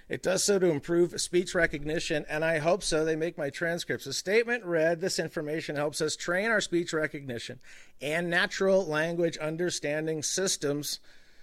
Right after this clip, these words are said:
so they can understand your requests in a mathematical fashion and ensure the service works well for everyone." Isn't that great, folks? Employees do not have direct access to information that can identify the person or account as part of the workflow.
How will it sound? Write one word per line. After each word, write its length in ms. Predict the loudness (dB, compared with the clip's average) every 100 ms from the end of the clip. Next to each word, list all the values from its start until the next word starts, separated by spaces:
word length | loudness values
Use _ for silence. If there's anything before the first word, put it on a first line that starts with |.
| -20 _
so 140 | -8 -6
they 80 | -4
can 120 | -2
understand 380 | 0 0 0 2
your 120 | 2
requests 680 | 2 2 0 0 -2 -4 -4
in 100 | -4
a 40 |
mathematical 560 | 0 -2 -2 -4 -4 -2
fashion 400 | 0 0 0 -2
and 140 | -2
ensure 300 | -2 0 0
the 100 | 2
service 420 | 2 2 0 -2
works 280 | -2 -4 -4
well 220 | -4 -4
for 180 | -6 -4
everyone." 380 | 0 2 2 2
Isn't 200 | 0 2
that 180 | 2 4
great, 240 | 4 4
folks? 380 | 6 4 4 -4 -12 -20 -20 -16
Employees 380 | -2 4 6 6
do 100 | 4
not 240 | 4 4
have 160 | 4 4
direct 300 | 2 0 2
access 400 | 2 2 2 2
to 140 | 0 -2
information 580 | -2 -2 -2 0 -2
that 140 | -4 -4
can 120 | -4
identify 460 | 0 0 0 0 -2
the 100 | 0
person 360 | -2 -2 -2
or 80 | -4
account 320 | -2 -2 -2
as 80 | -4
part 260 | -2 0 0
of 100 | -2
the 100 | 0
workflow. 560 | 2 0 0 2 0